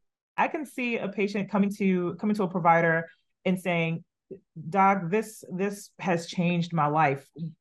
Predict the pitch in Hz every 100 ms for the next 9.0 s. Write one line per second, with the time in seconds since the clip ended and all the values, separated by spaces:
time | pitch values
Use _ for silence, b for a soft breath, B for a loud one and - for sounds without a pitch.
0 | _ _ _ 170 160 208 185 185 185 -
1 | 165 156 151 160 151 151 151 156 - 180
2 | 156 147 147 147 143 135 123 - _ _
3 | - 185 151 139 117 _ _ _ _ _
4 | - 202 170 - 208 185 160 151 160 160
5 | 151 131 - 160 165 170 185 202 170 156
6 | - 160 160 175 202 165 160 b b b
7 | 170 170 160 156 147 147 147 151 - 175
8 | 185 165 160 160 156 165 190 196 143 135